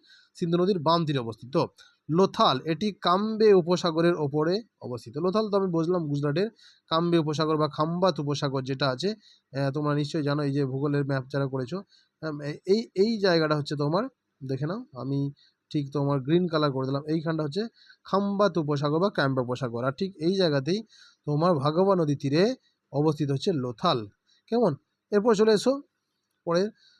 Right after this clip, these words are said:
সুরকাটাটা, অর্থাৎ গুজরাটের কচ্ছের রানের দিকে অবস্থিত, কচ্ছের রানের ঠিক উপরের দিকে অবস্থিত হচ্ছে সুরকাটাটা, কেমন? এটাও গুজরাটে অবস্থিত। বনওয়ালি, যেটা হরিয়ানায় অবস্থিত,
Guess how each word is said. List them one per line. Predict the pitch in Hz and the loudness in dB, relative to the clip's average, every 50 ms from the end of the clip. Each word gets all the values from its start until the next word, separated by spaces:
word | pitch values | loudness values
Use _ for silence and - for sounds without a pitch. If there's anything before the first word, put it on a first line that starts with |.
| _ _ | _ _
সুরকাটাটা, | - - 247 262 247 214 - 190 165 170 175 170 180 170 | -6 -2 0 0 0 2 2 2 4 4 4 4 4 4
অর্থাৎ | 156 156 196 190 | 4 4 2 0
গুজরাটের | 160 160 196 214 185 208 208 190 208 208 196 - | 0 0 -2 2 4 4 4 6 4 2 2 2
কচ্ছের | 208 208 202 - - - - 262 247 202 | 0 0 0 -2 -6 0 2 2 2 4
রানের | 202 196 185 185 175 160 | 2 2 2 2 2 0
দিকে | 175 165 175 190 | -2 0 2 2
অবস্থিত, | 170 156 160 156 156 160 180 180 | 2 2 0 -2 -2 -2 -2 0
কচ্ছের | - 180 160 - - 202 185 | 0 -2 -2 0 0 2 2
রানের | 180 175 170 | 2 2 0
ঠিক | 165 175 165 | 0 -2 -2
উপরের | 160 147 170 180 170 | -2 -2 -2 -2 -2
দিকে | 151 160 151 160 | -2 -4 -4 -2
অবস্থিত | 151 151 147 160 156 147 | -2 -2 -2 -4 -6 -4
হচ্ছে | 160 151 147 175 208 226 - _ _ - - _ _ - | -4 -4 -2 -2 -2 -2 -4 _ _ -20 -20 _ _ -16
সুরকাটাটা, | - - 202 208 202 190 - 139 127 120 127 110 104 107 110 _ _ _ _ _ _ _ - | -6 0 2 2 2 2 2 -2 -4 -4 -6 -8 -10 -12 -18 _ _ _ _ _ _ _ -6
কেমন? | 220 220 196 147 139 | -4 -2 -2 -2 -2
এটাও | 143 151 156 208 220 262 302 _ _ _ _ _ _ - - 156 | -4 0 2 4 4 4 0 _ _ _ _ _ _ -6 0 2
গুজরাটে | 190 208 175 165 143 139 | 2 4 4 4 2 2
অবস্থিত। | 120 120 113 - 147 143 180 | 0 -2 -4 -4 -4 0 0
বনওয়ালি, | 143 107 107 120 147 185 208 226 226 226 233 233 226 240 240 | 0 0 0 -2 0 2 4 6 6 6 6 6 4 4 4
যেটা | 214 208 185 180 | 4 4 4 4
হরিয়ানায় | 151 160 170 180 185 185 185 190 190 | 4 4 4 4 4 4 4 4 4
অবস্থিত, | 190 185 185 - - 170 175 | 4 2 0 -2 -4 -6 -6